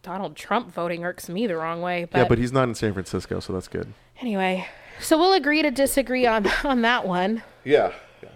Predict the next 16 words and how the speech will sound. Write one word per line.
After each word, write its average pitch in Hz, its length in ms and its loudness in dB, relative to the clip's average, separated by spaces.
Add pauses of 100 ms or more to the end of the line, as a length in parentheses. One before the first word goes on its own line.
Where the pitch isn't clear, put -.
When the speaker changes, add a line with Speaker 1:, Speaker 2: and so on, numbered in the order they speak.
(160)
Speaker 2:
So 151 140 -2
moving 214 320 4
on. 104 260 -4 (880)
All 123 100 6
right, 101 160 2 (120)
so 135 400 6 (160)
on, 143 220 6 (240)
let's 143 260 2
move 175 120 10
on 156 140 8
to 143 100 6
our 131 120 10
last 117 300 6
proposition. 110 540 4
Proposition 143 480 8
V, 104 380 4